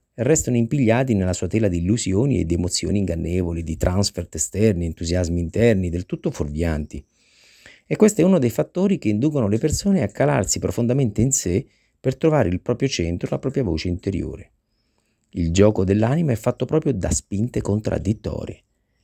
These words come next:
L'eroe possiede la tavoletta fin dall'inizio per difendersi dal gioco ingannevole della Maya, l'arte-, che è l'anima interiore, artefice di un illusorio paradiso di ricchezze, bellezze e sesso da cui l'eroe ammaliato deve districarsi.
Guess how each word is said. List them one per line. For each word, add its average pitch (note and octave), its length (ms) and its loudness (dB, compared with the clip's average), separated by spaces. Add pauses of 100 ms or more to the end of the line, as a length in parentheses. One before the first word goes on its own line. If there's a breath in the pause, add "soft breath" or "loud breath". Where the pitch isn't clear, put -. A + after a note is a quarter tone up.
(140)
L'eroe G2+ 360 6
possiede G#2 380 -2
la F#2 140 -2
tavoletta A#2+ 440 -2
fin B2+ 220 -4
dall'inizio G2 680 0
per A2 160 -2
difendersi C3+ 560 0
dal A2 160 2
gioco A2+ 260 2
ingannevole F#2+ 720 2 (260 soft breath)
della A2+ 260 2
Maya, D2+ 480 -2 (920 soft breath)
l'arte-, F#2 360 -2
che F2 180 0
è F#2+ 60 6
l'anima F2 420 2
interiore, E2 640 0
artefice A2 640 2
di E2+ 100 -2
un F2 100 0
illusorio F#2+ 540 2
paradiso F#2 400 0
di F2 120 2
ricchezze, G2 680 -2
bellezze G2 560 2
e - 20 0
sesso F2+ 580 -2
da A#2+ 160 2
cui E3 160 0
l'eroe D3 300 4
ammaliato C3 580 0
deve C#3+ 200 0
districarsi. C3+ 920 -4